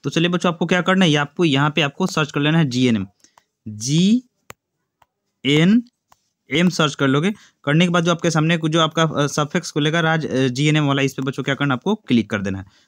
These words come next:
तो क्लिक करने के बाद आपके सामने कुछ, क्लिक करने के बाद आपको क्या करना है, यहाँ पे जो आपका सबमिट एप्लीकेशन फॉर्म दिख रहा है बच्चों, इस पे आपको क्लिक कर देना। तो चलिए हम इस पे क्लिक करते हैं।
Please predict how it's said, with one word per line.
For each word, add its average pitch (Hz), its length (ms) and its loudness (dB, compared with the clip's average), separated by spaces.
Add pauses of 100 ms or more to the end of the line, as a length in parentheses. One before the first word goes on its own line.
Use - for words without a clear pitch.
(140)
तो 139 60 -6
क्लिक 180 260 -2
करने 151 160 0
के - 20 0
बाद 151 140 -2
आपके 147 180 -4
सामने 147 200 -2
कुछ, 147 200 -6
क्लिक 202 280 0
करने 180 180 2
के 175 40 2
बाद 170 120 0
आपको 165 200 0
क्या 165 140 0
करना 175 180 0
है, 156 60 4
यहाँ 147 140 2
पे 165 120 0
जो 165 80 0
आपका 165 160 -2
सबमिट 160 320 0
एप्लीकेशन 143 440 -2
फॉर्म 147 180 -2
दिख 139 120 -2
रहा 151 100 0
है 156 60 0
बच्चों, 135 220 -2
इस 131 80 -4
पे 139 120 -4
आपको 160 220 -4
क्लिक 113 260 -6
कर 107 80 -4
देना। 104 160 -6
तो 107 80 -10
चलिए 131 120 -6
हम 139 80 -4
इस 131 80 -6
पे 147 120 -8
क्लिक 139 240 -6
करते 123 220 -6
हैं। 117 200 -10